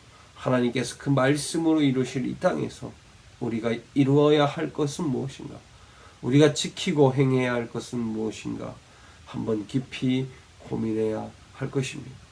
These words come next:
오늘을 살아가면서 우리는 하나님의 신실하심을 믿는 자들입니다. 하나님의 법칙을 믿는 자들입니다. 그렇다면 때로는 내가 손해볼 수도 있고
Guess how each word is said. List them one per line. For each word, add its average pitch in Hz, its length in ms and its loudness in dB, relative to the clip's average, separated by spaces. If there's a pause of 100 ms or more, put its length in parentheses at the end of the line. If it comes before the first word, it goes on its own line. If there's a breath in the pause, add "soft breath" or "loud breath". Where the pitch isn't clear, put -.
(520 loud breath)
오늘을 139 400 10
살아가면서 120 760 2
우리는 131 580 6 (800)
하나님의 180 440 6
신실하심을 147 840 0
믿는 113 320 -2
자들입니다. 120 640 -12 (640 loud breath)
하나님의 127 460 4
법칙을 151 480 0
믿는 120 320 2
자들입니다. - 540 -10
그렇다면 127 640 2
때로는 160 420 2
내가 127 240 2
손해볼 135 480 0
수도 - 240 -8
있고 - 380 -6